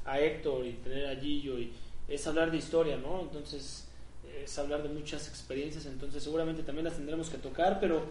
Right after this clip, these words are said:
por favor, alguien díganos, ¿qué onda con las inscripciones?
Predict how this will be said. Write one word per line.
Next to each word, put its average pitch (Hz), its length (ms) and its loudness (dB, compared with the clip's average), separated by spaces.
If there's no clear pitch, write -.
por 160 140 2
favor, 208 500 6
alguien 196 400 6
díganos, 190 520 2
¿qué - 100 4
onda 196 180 6
con 185 80 4
las 160 100 0
inscripciones? 170 680 0